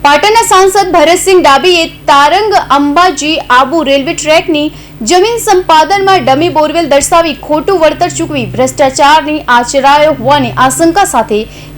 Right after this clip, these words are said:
કેન્દ્રીય રેલ મંત્રી અશ્વિની વૈષ્ણવને પત્ર લખતા હડકંપ મચી ગયો છે. પત્રમાં જમીન સંપાદનમાં રેલવેના ત્રણ કર્મી પર સંડોવાયેલા હોય તેમની બદલી કરી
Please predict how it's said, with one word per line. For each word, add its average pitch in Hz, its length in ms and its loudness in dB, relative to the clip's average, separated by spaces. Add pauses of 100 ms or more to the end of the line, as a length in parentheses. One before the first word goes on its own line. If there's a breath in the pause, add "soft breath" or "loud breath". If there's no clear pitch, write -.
કેન્દ્રીય 381 500 4
રેલ 320 280 0
મંત્રી 302 440 0 (200)
અશ્વિની 277 400 -2
વૈષ્ણવને 311 500 2
પત્ર 330 240 0
લખતા 294 440 0 (420 loud breath)
હડકંપ 403 760 0
મચી 262 300 -2
ગયો 202 180 2
છે. - 100 -6 (520 loud breath)
પત્રમાં 330 580 0 (240)
જમીન 349 320 4
સંપાદનમાં 330 880 0
રેલવેના 349 480 2 (140)
ત્રણ 330 340 2
કર્મી 302 320 2
પર 294 160 2
સંડોવાયેલા 285 640 2 (320)
હોય 294 320 0 (320)
તેમની 403 380 0
બદલી 311 360 2
કરી 262 320 0